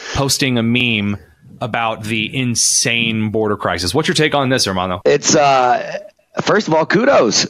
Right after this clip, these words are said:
Speaker 2: Kudos. It was crushed because of him, and I'm thankful <laughs> for it. Uh, but, but like I said, I,
Speaker 1: Yeah,
Speaker 2: I've
Speaker 1: 'cause it
Speaker 2: said
Speaker 1: wasn't
Speaker 2: time
Speaker 1: a
Speaker 2: and time
Speaker 1: border
Speaker 2: again,
Speaker 1: deal at all.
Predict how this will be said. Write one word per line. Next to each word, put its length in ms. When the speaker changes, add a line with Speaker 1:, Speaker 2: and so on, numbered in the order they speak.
Speaker 2:
Kudos. 460
It 160
was 240
crushed 300
because 280
of 140
him, 180
and 80
I'm 140
thankful 420
<laughs> 120
for 280
it. 200
Uh, 340
but, 220
but 140
like 160
I 80
said, 360
I, 160
Speaker 1:
Yeah, 140
Speaker 2:
I've 80
Speaker 1:
'cause 80
it 40
Speaker 2:
said 80
Speaker 1:
wasn't 160
Speaker 2:
time 80
Speaker 1:
a 20
Speaker 2:
and 80
time 120
Speaker 1:
border 100
Speaker 2:
again, 140
Speaker 1:
deal 120
at 60
all. 320